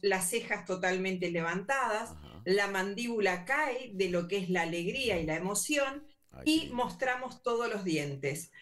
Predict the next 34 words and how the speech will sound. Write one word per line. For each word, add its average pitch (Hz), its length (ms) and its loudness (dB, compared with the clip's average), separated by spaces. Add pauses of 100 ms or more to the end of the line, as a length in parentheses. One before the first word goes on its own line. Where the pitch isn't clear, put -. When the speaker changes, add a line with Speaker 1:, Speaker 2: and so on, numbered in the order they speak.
(160)
Speaker 1:
Este, 175 1040 2
y 220 140 2
a 214 100 2
eso 269 280 -2
le 262 60 2
agregamos 254 720 0
una 226 260 0
apertura 240 800 0
de 185 240 4
brazos, 254 800 0 (300)
que 202 100 6
la 202 80 4
apertura 208 420 0
de 254 80 2
brazos 247 400 -2
tiene 233 380 -2
que 254 140 2
ver 214 240 0
justamente 233 640 -2
con 190 160 2
eso, 185 240 0
o 165 40 -4
sea, 165 360 0 (280)
estar 311 480 0
la 311 120 2
alegría, 240 560 0
estar 220 260 -2
lo 254 220 2
que 294 100 -4
siento 254 480 0
que 247 320 0 (220)
lo 240 340 2
manifiesto 254 1040 -2 (120)
mostrando 254 1080 0